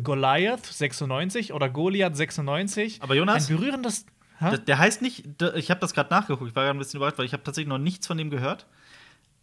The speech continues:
Speaker 2: Der heißt ja Da Five Bloods, so mit einem D A,
Speaker 1: DA Five
Speaker 2: ne?
Speaker 1: Bloods, ja.
Speaker 2: Also
Speaker 1: Ja.
Speaker 2: bevor man da
Speaker 1: <laughs>
Speaker 2: irgendwie was Falsches sucht.
Speaker 1: Ja.
Speaker 2: Ah, cool.
Speaker 1: Äh, auf Amazon startet am Sonntag Goliath sechsundneunzig oder Goliath sechsundneunzig.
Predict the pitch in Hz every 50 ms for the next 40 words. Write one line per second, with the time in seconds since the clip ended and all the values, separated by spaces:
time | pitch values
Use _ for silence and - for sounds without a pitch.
0 | _ - 127 135 147 185 180 156 131 120 113 - 156 165 196 214 208 - - -
1 | - 233 214 113 117 - - - - 107 104 - - 117 117 113 113 120 117 113
2 | 113 120 131 143 147 - 156 156 135 113 190 196 196 185 196 185 180 - - 160
3 | 151 156 - 196 - _ - 135 117 117 117 156 147 143 147 143 139 135 131 131
4 | - 175 156 139 135 131 127 - - 135 123 120 - 113 - - 135 117 - -
5 | - - - - - - - - - - 117 - - - - - - 339 - -
6 | - - 131 123 123 120 - - - _ _ _ _ _ _ _ _ - - 123
7 | 120 - - 143 110 113 - - _ - 143 143 147 165 - - - _ _ _
8 | - 151 175 202 208 190 214 214 196 - 202 190 196 170 165 156 165 175 165 175
9 | 170 170 - - - - 139 135 135 135 165 202 220 220 220 - - 202 196 196
10 | - 196 190 190 170 185 170 - 139 127 123 117 147 170 196 214 214 208 202 -
11 | 196 190 - 196 180 180 175 180 180 170 - 180 180 170 -